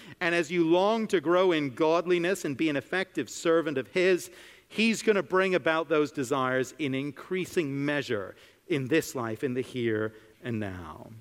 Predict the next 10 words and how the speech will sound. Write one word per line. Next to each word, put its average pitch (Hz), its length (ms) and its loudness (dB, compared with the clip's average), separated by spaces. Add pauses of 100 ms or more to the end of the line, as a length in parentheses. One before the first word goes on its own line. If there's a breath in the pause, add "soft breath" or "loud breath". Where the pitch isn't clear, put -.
(920 soft breath)
The 160 320 4
righteous 175 640 0
may 180 240 4
face 151 380 0
difficulty 135 1000 0
and 143 380 -4
trouble 135 720 2 (320 loud breath)
in 160 220 2
this 147 340 2 (100)
world, 131 880 4